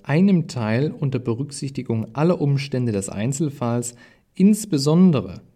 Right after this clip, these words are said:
der vertraglichen oder gesetzlichen Risikoverteilung, das Festhalten am unveränderten Vertrag nicht zugemutet werden kann. Es braucht also zuerst mal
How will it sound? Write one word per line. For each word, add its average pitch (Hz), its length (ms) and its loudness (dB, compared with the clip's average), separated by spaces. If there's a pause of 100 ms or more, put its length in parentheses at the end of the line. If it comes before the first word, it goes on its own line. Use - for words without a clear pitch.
der 107 100 -2
vertraglichen 131 920 -6
oder 175 480 2 (180)
gesetzlichen 120 640 -2
Risikoverteilung, 117 1120 -2 (280)
das - 240 -12
Festhalten 135 800 -2
am 95 160 -2
unveränderten 131 920 2
Vertrag 101 560 -6 (280)
nicht - 560 -6
zugemutet 117 720 -2
werden 87 260 -8
kann. - 280 -18
Es - 160 -6
braucht 117 480 0
also 117 160 -4
zuerst 117 680 -6
mal 113 380 0